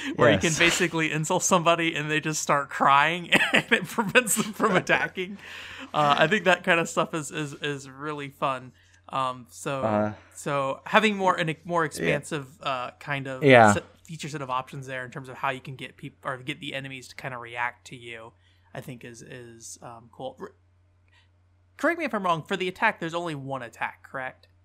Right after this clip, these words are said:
Speaker 2: Yes.
Speaker 1: Is there, is there any thoughts on, on expanding that at all, or?
Speaker 2: Um, yeah, I'm not,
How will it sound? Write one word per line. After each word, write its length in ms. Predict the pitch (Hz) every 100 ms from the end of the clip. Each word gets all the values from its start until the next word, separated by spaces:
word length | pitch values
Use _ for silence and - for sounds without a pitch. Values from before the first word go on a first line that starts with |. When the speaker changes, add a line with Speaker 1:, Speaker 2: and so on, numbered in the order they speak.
| _
Speaker 2:
Yes. 520 | - 107 65 - - -
Speaker 1:
Is 100 | 160
there, 160 | 185
is 160 | 165 165
there 160 | 175 170
any 140 | 170
thoughts 340 | 160 160 160
on, 160 | 170 160
on 220 | 151 156
expanding 440 | 156 - 180 170 170
that 160 | 165
at 120 | 185
all, 320 | 202 208 214 165
or? 340 | 123 127 135 _ _ _ _
Speaker 2:
Um, 600 | 127 123 123 123 123 - _ _ _ _ _
yeah, 260 | 135 139 143
I'm 300 | 139 135 - _ _
not, 340 | 135 135 143